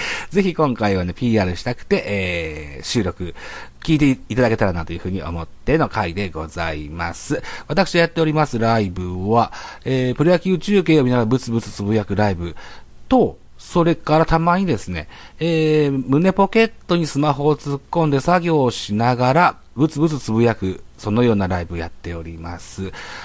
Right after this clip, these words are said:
えー、今回お聞きいただくのはですね、十月の十一日にやりました、問わず語りの点々点というサブタイ。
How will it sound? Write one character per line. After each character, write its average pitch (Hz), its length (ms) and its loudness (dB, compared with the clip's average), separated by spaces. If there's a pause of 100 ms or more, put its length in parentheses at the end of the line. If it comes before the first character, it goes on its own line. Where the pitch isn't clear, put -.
え 165 140 4
ー、 - 20 0
今 240 180 2
回 147 240 2
お 120 80 2
聞 - 140 -14
き 151 180 -4 (100)
い 127 40 -6
た 143 100 2
だ 135 120 4
く 139 200 -2
の 117 80 0
は 85 80 -2
で 80 120 -8
す - 100 -12
ね、 85 140 -10
十 151 440 0
月 151 300 0
の 104 120 -2
十 107 340 0
一 117 240 -4
日 110 260 -4
に 90 120 -4
や 85 100 -6
り 82 120 -12
ま 80 140 -10
し - 100 -14
た、 90 120 -8
問 127 160 2
わ 175 120 4
ず 185 140 -4
語 185 80 2 (220)
り 135 80 0
の 101 120 -2
点 101 300 -2
々 98 160 -2
点 160 160 -2
と 147 60 0
い 110 40 2
う - 20 -4
サ 98 200 -4
ブ 92 140 -2
タ 90 220 -2
イ。 87 100 -4